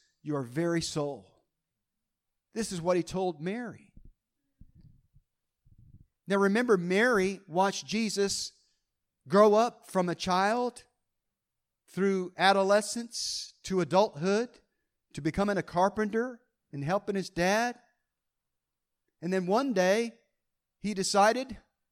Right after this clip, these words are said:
at least it seemed like that to other people, that he was called to the ministry. <laughs> He knew all along he was called. He was just waiting for the right time.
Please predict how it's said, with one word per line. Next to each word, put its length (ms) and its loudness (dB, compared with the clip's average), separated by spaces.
at 120 -4
least 340 -2
it 200 -10
seemed 320 -4
like 200 0
that 180 0
to 120 -4
other 160 4
people, 460 -4
that 120 0
he 60 2
was 160 0
called 300 6
to 100 4
the 80 2
ministry. 500 0
<laughs> 80 -12
He 160 6
knew 200 8
all 200 10
along 300 10
he 100 2
was 160 4
called. 360 8
He 60 2
was 120 0
just 140 -4
waiting 260 4
for 140 4
the 100 4
right 240 6
time. 460 4